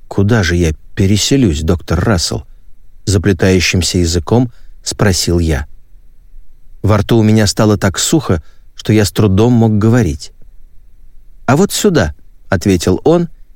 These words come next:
и открыл дверь. Из двери появилась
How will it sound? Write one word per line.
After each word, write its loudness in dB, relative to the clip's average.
и 2
открыл 2
дверь. -2
Из 2
двери 4
появилась 2